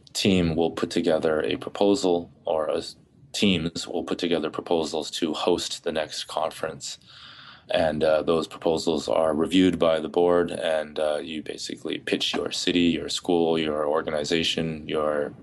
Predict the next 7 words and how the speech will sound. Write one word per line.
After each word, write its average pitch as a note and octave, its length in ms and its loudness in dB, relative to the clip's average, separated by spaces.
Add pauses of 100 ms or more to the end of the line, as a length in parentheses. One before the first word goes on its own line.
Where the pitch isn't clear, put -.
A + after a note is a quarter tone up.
(100)
theme, F#2+ 420 4 (640)
and, E2 320 2
uh, D2+ 240 4
a E2 60 2
selection E2 500 -2
is D2 140 -8
made. D2+ 420 -2